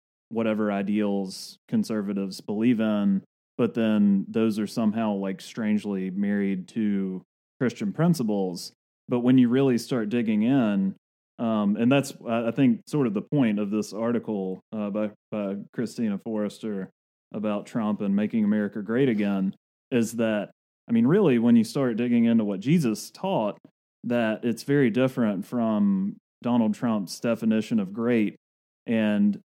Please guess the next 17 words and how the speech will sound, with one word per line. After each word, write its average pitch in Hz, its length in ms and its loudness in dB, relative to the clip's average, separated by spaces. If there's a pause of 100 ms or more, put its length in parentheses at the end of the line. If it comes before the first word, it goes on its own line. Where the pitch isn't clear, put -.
(120)
you 120 120 4
know, - 380 4
uh, 120 100 -8 (460)
that, 151 340 -2 (720)
I, 127 100 -2
th-, 175 140 -4
I 143 60 0
think 175 160 6
it's 135 120 2
interesting, 127 720 2
this 117 160 0
perspective 117 720 -2
that, 107 280 -2
uh, 117 180 -2
uh, 117 140 -2 (1200)
Donald 151 360 2
Trump, 151 420 0